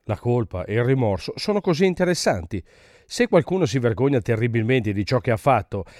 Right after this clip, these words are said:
e si approfondisce la questione con lui, si scoprirà che di solito è turbato riguardo a cose che qualcun altro ha fatto.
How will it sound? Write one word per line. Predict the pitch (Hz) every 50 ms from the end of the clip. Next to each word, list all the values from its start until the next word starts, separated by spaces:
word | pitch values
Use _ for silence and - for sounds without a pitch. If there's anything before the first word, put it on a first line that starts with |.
| - - -
e | 208 208
si | - - 262 247
approfondisce | 220 180 - 185 190 - - 180 160 143 131 135 202 196 143 - 135 117
la | 117 104
questione | - 113 - - 160 156 135 117 101
con | - 120 117
lui, | 123 156 165 139 113 101 98 95 - - - _ _
si | _ - -
scoprirà | 113 - - 143 113 156 160 156 151 143 127 113
che | 92 120
di | 123 131
solito | 123 - 143 135 123 117 98 123 123 -
è | 131 135 -
turbato | - 147 147 135 127 117 107 135 151 175 185 - 208
riguardo | 202 208 180 165 151 127 113 101 95 123
a | 131 -
cose | - 156 135 117 104 101 101 139 139 -
che | - 139 113
qualcun | - 127 120 117 - 165 165 151
altro | 123 117 120 - 156 151
ha | 123
fatto. | - - 170 165 - _ - 110 92 -